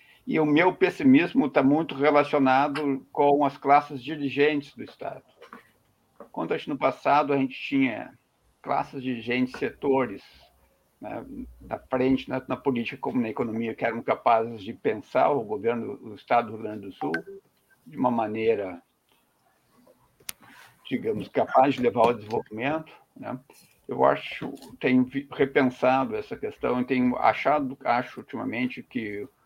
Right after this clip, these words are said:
um dos aspectos que tem feito com que a economia gaúcha e o Rio Grande do Sul, né, eh, não avance, e as questões desse debate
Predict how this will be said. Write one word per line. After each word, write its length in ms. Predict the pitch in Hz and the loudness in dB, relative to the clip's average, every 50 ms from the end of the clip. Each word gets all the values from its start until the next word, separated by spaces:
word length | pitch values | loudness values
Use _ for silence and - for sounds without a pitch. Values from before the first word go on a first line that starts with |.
| _ _ _ _ - - - - | _ _ _ _ -20 -18 -12 -8
um 100 | 139 131 | -4 -4
dos 180 | 131 127 120 120 | -2 -2 0 -2
aspectos 520 | 117 - - - 123 117 117 - - - | -2 -2 0 0 0 0 0 -2 -10 -20
que 100 | - - | -18 -16
tem 300 | - - - 131 135 135 | -8 -2 2 2 2 2
feito 380 | 135 - - 131 123 123 - - | 2 2 0 2 2 0 -2 -4
com 120 | - 127 | -8 -6
que 60 | 123 | -6
a 40 | 110 | -4
economia 500 | 107 - 131 120 110 110 113 123 135 135 | -2 -2 -2 -2 -2 0 2 4 4 6
gaúcha 560 | 117 117 110 110 110 107 104 101 - - 110 | 6 4 4 2 0 -4 -6 -8 -6 -4 -2
e 40 | 104 | -2
o 40 | 101 | -2
Rio 80 | 95 104 | -2 -2
Grande 280 | 113 117 123 117 113 | 0 0 0 0 0
do 40 | 107 | -4
Sul, 420 | - - - 110 104 101 95 92 - _ - - - | -10 -8 -8 -6 -6 -6 -8 -8 -10 _ -8 -8 -6
né, 220 | - 104 107 - - _ _ _ _ _ _ _ _ - | -6 -6 -6 -8 -12 _ _ _ _ _ _ _ _ -10
eh, 200 | - 110 107 113 - | -6 -6 -6 -6 -2
não 300 | 127 123 123 127 131 127 | 0 2 4 4 4 4
avance, 800 | 117 98 90 101 120 127 151 170 185 190 190 - - 110 - - - | 4 2 0 0 2 2 2 2 0 -4 -8 -10 -12 -12 -12 -12 -12
e 280 | - 135 113 107 107 107 | -12 -10 -6 -4 -2 0
as 280 | 107 107 - - - | 0 -2 -4 -8 -14
questões 680 | _ - 147 151 - - - - 147 143 147 143 139 143 | _ -4 -4 -4 -4 -4 0 2 4 4 4 4 2 0
desse 260 | 131 123 120 - - | 0 -2 -2 -4 -6
debate 720 | 120 110 110 104 104 107 113 117 107 104 - - 95 - | -2 0 0 2 4 6 8 8 6 6 0 -12 -14 -16